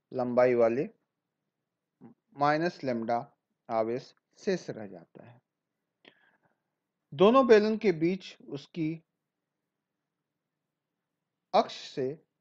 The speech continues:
आर दूरी पर स्थित एक बिंदु P है और P के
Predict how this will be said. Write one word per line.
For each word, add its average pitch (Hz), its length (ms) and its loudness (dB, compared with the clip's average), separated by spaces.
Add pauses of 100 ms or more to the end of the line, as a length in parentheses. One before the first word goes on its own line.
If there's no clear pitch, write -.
(160)
आर 208 280 4
दूरी 131 320 -6
पर 120 240 -10
स्थित - 560 -12 (340)
एक 127 220 -6 (460)
बिंदु 123 420 -6 (320)
P 156 160 -10
है - 180 -18 (1800)
और 135 440 -2
P 226 140 -2
के 165 360 -6